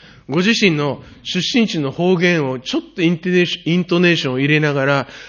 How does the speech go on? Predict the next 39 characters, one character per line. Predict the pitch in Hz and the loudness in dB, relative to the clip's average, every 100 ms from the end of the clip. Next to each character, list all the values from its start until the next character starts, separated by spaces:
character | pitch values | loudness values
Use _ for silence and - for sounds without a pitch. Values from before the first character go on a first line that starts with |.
| - | -14
「あ、 | 123 120 120 143 | -8 -6 -2 2
あ | |
な | 202 | 4
た | 202 | 4
た | 165 | 2
ち | 151 151 | 2 2
が | 139 | 0
言 | 139 | 2
っ | |
て | 160 | 0
る | 151 | 2
こ | 143 | 0
と | 139 | 0
は | 123 | 0
知 | - | 4
ら | 165 175 | 4 6
な | 185 151 | 6 4
い」 | |
っ | - - _ - - - _ _ - _ - | -2 -16 _ -20 -20 -20 _ _ -20 _ -6
て、 | 117 101 - - _ _ - | -6 -6 -14 -20 _ _ -12
え | 60 60 113 120 - 120 | -10 -8 -8 -8 -10 -10
ー、 | |
つ | - 170 | -6 0
ぶ | 175 | 4
や | 165 | 6
い | 156 | 4
て | 123 | 0
み | 123 | -2
た | 120 | -4
ら | 107 | -2
よ | 110 | -4
く | 123 120 | -4 -8
わ | 104 | -6
か | 120 | -8
る | 107 | -10
は | 98 | -12
ず | 101 87 | -18 -20
で | - | -20
す。 | - - | -20 -20